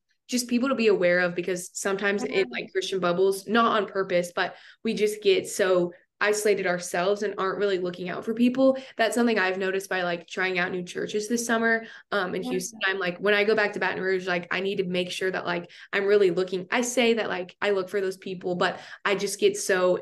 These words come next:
Speaker 1: self-involved that I'm not really looking for the people that are new and just walking in because it's so scary.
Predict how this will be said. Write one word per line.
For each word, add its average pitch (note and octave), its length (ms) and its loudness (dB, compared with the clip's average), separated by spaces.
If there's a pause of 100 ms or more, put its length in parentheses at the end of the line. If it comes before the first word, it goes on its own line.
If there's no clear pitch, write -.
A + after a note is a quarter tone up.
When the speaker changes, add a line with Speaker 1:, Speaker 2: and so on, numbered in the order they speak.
Speaker 1:
self-involved F3+ 680 -4
that F3+ 80 0
I'm F3 160 -2
not E3+ 280 -2
really F3 240 0
looking F3 380 -4
for F3+ 160 -4
the F3+ 80 -4
people F3+ 320 -2
that F3 180 0
are F3 140 0
new F3+ 320 2
and F3 80 0
just F3 180 -8
walking F3 340 -4
in G3+ 140 0
because G3 220 0
it's G3+ 180 -8
so A#3+ 140 2
scary. C#4 640 0